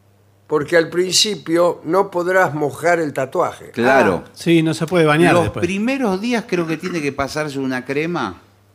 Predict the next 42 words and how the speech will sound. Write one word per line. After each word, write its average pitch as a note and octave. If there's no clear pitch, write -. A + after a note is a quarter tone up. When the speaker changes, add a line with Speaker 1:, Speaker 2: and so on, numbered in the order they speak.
Speaker 2:
como F#2+
las G2
que G2+
usan F#2
para E2+
la E2+
cara, C3
una F#2
Speaker 1:
Sí. D3
Speaker 2:
crema B2
humectante. G#2
Bueno, E2+
creo A2
que A2
es, -
es A2
varios C#3
días D#3
pasar C3
la C3
crema C#3+
hasta A#2
que A#2
se B2+
asiente C#3
bien B2
la G#2+
tinta. E2
Speaker 3:
¿Cómo A3
hacen E3+
entonces D#3+
los D3+
futbolistas D#3+
para C3+
entrenar C#3
con D#3
tanto G#3+
tatuaje? A#2
No C#3
Speaker 1:
No C#3
Speaker 3:
pueden, F3+
Speaker 1:
entrenan. A2+